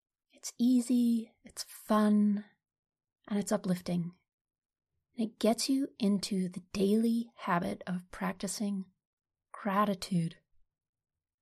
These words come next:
So I'd love for you to come join me inside the challenge. You can really do this anytime. You don't have to start it at the beginning of a month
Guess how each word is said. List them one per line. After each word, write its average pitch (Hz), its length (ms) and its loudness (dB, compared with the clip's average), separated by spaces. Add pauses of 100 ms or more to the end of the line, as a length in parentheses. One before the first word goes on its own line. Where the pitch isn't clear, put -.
(600)
So - 160 -2
I'd 247 140 6
love 254 320 2
for - 160 -2
you 214 100 4
to 196 80 0
come 190 260 0
join 180 300 2
me 175 160 4
inside 175 400 -4
the 190 60 -12
challenge. 170 540 -6 (720)
You 247 140 0
can 269 260 4
really 196 300 2
do 190 160 2
this 170 280 0 (120)
anytime. 180 640 -2
You 208 140 0
don't 254 240 0
have 196 220 -6
to 196 100 -6
start 175 320 -2
it 180 180 -2
at 185 80 -10
the 185 80 -10
beginning 180 460 0
of 165 100 -6
a 175 60 -6
month 165 420 -6